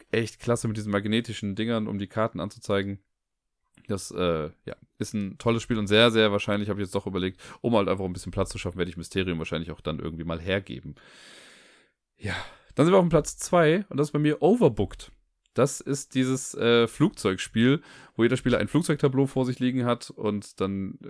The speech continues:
liegen so Passagierkarten aus, die muss man sich dann nehmen und dann puzzelt man die sich in sein Flugzeug damit rein. Ich mag halt so Spiele, wo man Sachen ineinander reinpuzzelt. Und das, äh, fällt halt voll in diese Kategorie. Das,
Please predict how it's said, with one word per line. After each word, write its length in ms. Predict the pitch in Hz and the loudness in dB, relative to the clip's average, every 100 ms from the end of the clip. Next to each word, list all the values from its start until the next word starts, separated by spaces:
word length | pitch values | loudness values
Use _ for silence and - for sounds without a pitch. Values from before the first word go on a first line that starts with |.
| - | -8
liegen 260 | 98 104 | -4 -2
so 80 | 101 | -4
Passagierkarten 760 | 95 101 98 123 135 110 107 95 | -2 0 2 2 2 0 0 0
aus, 180 | 104 | -2
die 60 | - | -2
muss 120 | 104 | -4
man 100 | 101 | -4
sich 80 | 95 | -4
dann 120 | 92 | -2
nehmen 200 | 104 123 | 0 0
und 60 | 107 | 0
dann 140 | 90 | -4
puzzelt 320 | - 120 117 | -2 0 0
man 120 | 101 101 | 0 -4
die 60 | |
sich 240 | 98 101 - | -4 -8 -4
in 140 | 110 | -2
sein 260 | 98 98 - | 0 -2 -4
Flugzeug 340 | 123 123 104 | -8 -6 -4
damit 220 | 92 98 | -2 0
rein. 100 | 110 | -2
Ich 100 | 95 | -2
mag 200 | 95 117 | 0 0
halt 100 | 123 | 0
so 60 | - | -4
Spiele, 220 | - 110 | -2 0
wo 60 | 98 | 0
man 120 | 92 | 0
Sachen 260 | 92 98 | -2 -4
ineinander 380 | - 90 82 78 | -4 -4 -2 -4
reinpuzzelt. 520 | 82 87 - - 82 - - - - - _ _ | -4 -4 -2 -2 -4 -4 -20 -20 -20 -20 _ _
Und 160 | - 92 | -8 -2
das, 180 | 90 - | -2 -4
äh, 120 | 87 | -6
fällt 180 | - 92 | -2 -2
halt 100 | 90 | 0
voll 140 | 98 | 0
in 40 | 95 | 0
diese 160 | 87 | -4
Kategorie. 560 | - 85 95 95 90 80 _ | -6 -8 -6 -4 -4 -4 _
Das, 200 | 101 | -12